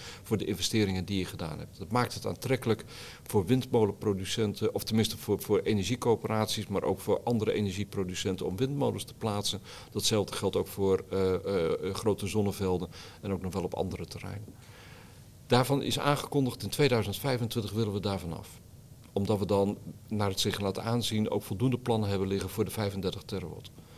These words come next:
Ik denk dat het verstandig zou zijn om nu na te denken over de vraag: en hoe ga ik dan ook op dat moment ervoor zorgen dat er nog voldoende belangstelling bestaat om hernieuwbare energie, eh, te blijven produceren? En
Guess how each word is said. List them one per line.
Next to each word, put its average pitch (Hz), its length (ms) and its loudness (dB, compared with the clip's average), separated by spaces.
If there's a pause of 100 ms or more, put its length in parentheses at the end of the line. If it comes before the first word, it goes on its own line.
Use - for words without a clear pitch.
(560)
Ik 127 140 0
denk 139 200 4
dat 107 100 2
het - 100 -6
verstandig 135 380 0
zou 110 140 0
zijn 107 260 0
om 95 160 -2
nu 131 140 2
na 117 240 2
te - 140 -6
denken 98 260 -2
over 82 200 2
de 101 80 -8
vraag: 101 320 -2
en 123 200 -4
hoe 123 220 2
ga 113 180 0
ik 90 120 -2
dan 104 260 0
ook 78 200 4
op 78 200 -4
dat 147 160 4
moment 131 300 0
ervoor - 220 -8
zorgen 113 320 0
dat 104 160 -2
er - 60 -8
nog 87 120 -6
voldoende 127 460 2
belangstelling 107 600 2
bestaat 98 460 -4 (320)
om 107 140 -2
hernieuwbare 98 680 0
energie, 87 500 -4 (380)
eh, 92 100 -8 (180)
te - 100 -10
blijven 107 360 0
produceren? 87 600 -4 (360)
En 90 240 -2